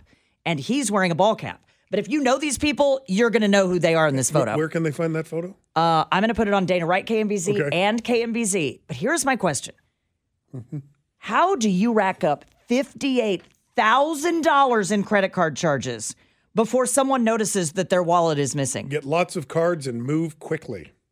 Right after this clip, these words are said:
Speaker 2: Very quickly.
Speaker 1: And buy fifty-eight thousand dollar big screen T Vs? I mean, you would, you would have to either steal fifty-eight credit cards and spend a thousand dollars very quickly.
Speaker 2: Mm-hmm.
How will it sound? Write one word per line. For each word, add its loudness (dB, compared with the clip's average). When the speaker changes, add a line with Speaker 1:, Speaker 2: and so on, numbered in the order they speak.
Speaker 2:
Very -4
quickly. -12
Speaker 1:
And 0
buy 0
fifty-eight -2
thousand 0
dollar 4
big -2
screen 0
T -2
Vs? -2
I 0
mean, 0
you 2
would, 0
you 0
would -2
have 0
to -2
either 0
steal -2
fifty-eight -2
credit 2
cards -4
and 0
spend -2
a 0
thousand 0
dollars 0
very 2
quickly. -4
Speaker 2:
Mm-hmm. -6